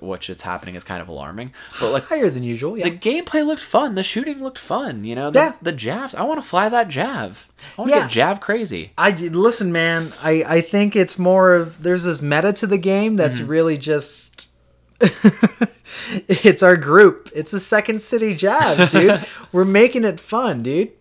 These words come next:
Speaker 2: That's, that's what we're doing.
Speaker 1: I mean, I think that was the same thing with, like, you, me, and Dave and Destiny with the Soul Skaters. Like, Destiny two
Speaker 2: Yeah.
Speaker 1: was, like, a, a fun and good game in its service, but it's like, we made our own fun
Speaker 2: Yeah.
Speaker 1: within it,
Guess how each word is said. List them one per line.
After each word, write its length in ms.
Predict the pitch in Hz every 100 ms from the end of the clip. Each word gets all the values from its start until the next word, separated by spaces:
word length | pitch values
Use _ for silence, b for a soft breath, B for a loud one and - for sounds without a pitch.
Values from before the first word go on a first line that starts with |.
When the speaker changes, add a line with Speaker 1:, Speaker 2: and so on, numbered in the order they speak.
| _
Speaker 2:
That's, 280 | 165 165 -
that's 200 | 170 165
what 140 | 196
we're 140 | 185 165
doing. 400 | 190 180 104 92
Speaker 1:
I 60 | 135
mean, 160 | 151
I 40 | 156
think 140 | 196
that 120 | 180
was 100 | 160
the 60 | 135
same 200 | 139 131
thing 140 | 131
with, 140 | 113 107
like, 160 | 104 110
you, 120 | 104
me, 160 | 104
and 120 | 98 92
Dave 240 | 95 92
and 100 | 92
Destiny 360 | 90 92 - 85
with 140 | 87
the 60 | 82
Soul 260 | 87 87
Skaters. 380 | - 85 78 78
Like, 120 | 101
Destiny 340 | 208 233 233 156
two 180 | -
Speaker 2:
Yeah. 160 | 180 139
Speaker 1:
was, 100 | 101
like, 100 | 98
a, 100 | -
a 40 | 87
fun 460 | - 101 92 90 -
and 160 | 104
good 220 | 101 101 85
game 340 | 85 98 92
in 60 | 90
its 140 | -
service, 340 | 92 90 85
but 100 | -
it's 100 | 95 104
like, 120 | -
we 140 | 117
made 300 | 113 107 104
our 160 | 95 92
own 140 | 90
fun 80 | 175
Speaker 2:
Yeah. 200 | 170 123
Speaker 1:
within 200 | - 90
it, 160 | 117